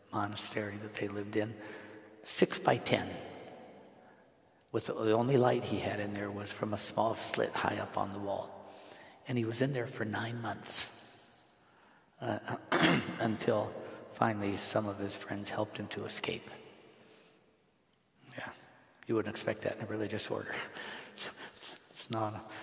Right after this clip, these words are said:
it's not all sweetness. <laughs> In, in any case, um, after, after he got out and got to another place where, where he, eventually he was able to,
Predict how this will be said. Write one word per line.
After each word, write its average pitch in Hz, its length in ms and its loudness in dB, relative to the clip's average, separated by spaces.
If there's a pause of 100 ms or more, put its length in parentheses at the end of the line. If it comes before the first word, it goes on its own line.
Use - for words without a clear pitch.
it's - 200 -4
not 113 200 2
all 117 120 4
sweetness. - 600 2 (720)
<laughs> - 800 -18
In, 113 180 6
in 117 220 4
any 113 180 8
case, 104 460 4 (100)
um, 101 240 4 (1160)
after, 117 180 2
after 113 300 2
he 107 160 0
got 104 240 -2
out 104 320 -4
and 104 100 -8 (300)
got 104 160 -2
to - 140 -6
another 101 200 -2
place 95 400 -8
where, 104 180 -6 (100)
where 101 140 0
he, 90 80 -4 (420)
eventually 104 500 0
he 101 160 -2
was 101 200 -2
able 101 280 2
to, - 200 -8